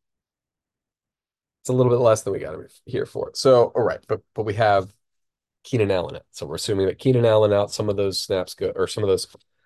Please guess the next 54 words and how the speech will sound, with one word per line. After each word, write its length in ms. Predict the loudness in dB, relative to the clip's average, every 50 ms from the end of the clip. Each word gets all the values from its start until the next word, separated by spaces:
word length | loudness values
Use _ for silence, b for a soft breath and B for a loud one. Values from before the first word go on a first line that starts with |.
| _ -20 _ _ _ _ _
targets 360 | 2 4 4 4 4 2 0
go 180 | 2 2 2 2
to 60 | 2
Gerald 280 | 2 2 2 4 4 2
Everett, 260 | 0 0 0 -2 -2
and 80 | -4 -4
I 80 | -4
think 160 | -4 -6 -6
that's 180 | -6 -8 -8 -8
fine. 220 | -10 -12 -12 -12 -14 _ _ _ _ _ _ 4
Other 260 | 6 6 6 6 4 2
ti-, 120 | -2 -4 -4 -4 _ -2
tight 180 | 0 2 2
ends 180 | 2 2 0 -2
I 60 | -4
think 140 | -4 -4 -4
are 80 | -4
fine 280 | -4 -2 -2 -2 -2 -2
here, 380 | -4 -4 -4 -4 -6 -6 -8 -12 _ _ _ _ -2
Freiermuth 400 | 0 0 2 0 -2 -4 -6 -6
and 160 | -8 -8 -6
Dawson 320 | -4 -2 -2 -2 -4 -4
Knox. 300 | -4 -4 -4 -4 -6 -8
But 120 | -8 -8 -6
again, 440 | -4 -4 -2 -2 -2 -2 -4 -8 -12 _ _ _ _ _ _ _ _ _ _ _ _ -6
Dawson 260 | -6 -6 -4 -2 -2
Knox, 220 | -2 -2 -2 -4
we 60 | -8 -10
were 60 | -10
just 200 | -10 -14 -6 -4
having 180 | -4 -2 -2
him 80 | -2 -2
in 60 | -2
there 120 | -2 -2 -4
'cause 120 | -6 -8
he's 80 | -10 -12
a 60 | -10
twenty-seven 440 | -6 -4 -4 -2 -2 -4 -6 -6 -6
hundred 180 | -6 -6 -2
dollar 240 | 0 0 2 0 0
guy. 440 | 0 -2 -2 -2 -2 -4 -4 -6 -8 -14 _ _ _ _ _ _ _
If 80 | _
we 60 | -4 -4
got 140 | -4 -4
two 140 | -4 -8 -12
three 200 | -12 -8 -6 -4
hundred, 260 | -4 -4 -4 -8 -10 -14 _ _
three 200 | _ -10 -10 -4
thousand 400 | -2 -2 0 0 -2 -4 -4 -2
dollar 300 | -2 -2 -2 -2 -6 -6
wide 220 | -4 -4 -2 -2 -2
receivers, 400 | -4 -8 -10 -8 -6 -6 -4 -2
those 180 | -2 -2 0
are 80 | -2